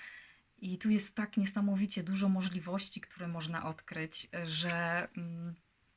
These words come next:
bardzo, bardzo lubię to miejsce. Dziewczyny, już sobie nie wyobrażam, żeby tutaj po prostu nie być.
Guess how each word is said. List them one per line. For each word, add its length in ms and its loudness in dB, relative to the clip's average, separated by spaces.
bardzo, 800 0
bardzo 360 4
lubię 260 4
to 120 -6
miejsce. 440 -4
Dziewczyny, 340 6
już 140 4
sobie 220 10
nie 160 12
wyobrażam, 540 4
żeby 220 -2
tutaj 280 -4
po 120 -10
prostu 360 -6
nie 180 -2
być. 340 -10